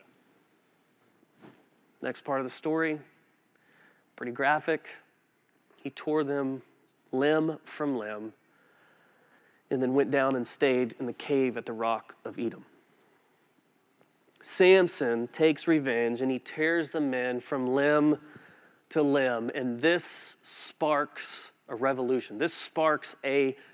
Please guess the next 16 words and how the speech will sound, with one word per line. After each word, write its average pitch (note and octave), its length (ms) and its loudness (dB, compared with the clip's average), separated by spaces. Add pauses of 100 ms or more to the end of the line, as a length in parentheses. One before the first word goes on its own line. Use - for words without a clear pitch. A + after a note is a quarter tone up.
(120)
war C3+ 520 2
between C3 600 -4
these B2 260 -6
two A#2+ 440 -6 (480)
nations. - 640 -10 (1500)
Philistines D3+ 560 2
went C#3+ 160 2
to C3 60 -10
the C#3 80 4
Israelites, C#3 560 2
as A#2+ 100 -6
the B2 80 -12
story C3+ 320 -2
goes, C3+ 560 -2
in A2+ 120 -10
Judah, C3+ 380 0